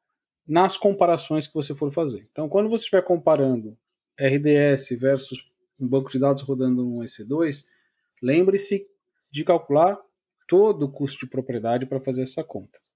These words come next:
Porque tem uma série de coisas, de flexibilidades que vêm junto com esses serviços, que, na, no fundo, você tá pagando pela eficiência, pela comodidade, pela segurança, pelo tempo de resposta, que não necessariamente você teria.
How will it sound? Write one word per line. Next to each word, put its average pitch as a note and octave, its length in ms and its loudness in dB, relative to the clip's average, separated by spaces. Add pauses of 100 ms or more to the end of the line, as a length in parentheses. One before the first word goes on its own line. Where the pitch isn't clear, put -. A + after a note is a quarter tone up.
(480)
Porque B2 380 -4
tem C#3+ 200 0
uma D3 160 0
série F#3 460 0
de E3+ 100 -6
coisas, D#3 480 0
de C3+ 120 -4
flexibilidades C#3 800 -2
que - 160 -8
vêm A#2+ 200 -2
junto B2+ 300 -4
com B2 140 -8
esses - 140 -12
serviços, D3 720 -8 (640)
que, F3+ 460 -2 (460)
na, E3+ 260 2
no F3+ 180 4
fundo, F3 640 0
você E3 260 -6
tá D#3+ 140 -2
pagando D3+ 440 -2
pela F#3 380 0 (400)
eficiência, E3 840 0
pela C3 180 -2
comodidade, D3 800 -2
pela B2 160 0
segurança, D3 580 -2
pelo A#2 140 -10
tempo C3 240 -6
de - 80 -14
resposta, - 480 -6
que - 100 -8
não E3 140 -2
necessariamente D#3 480 -6
você D3+ 220 -8
teria. D3 380 -10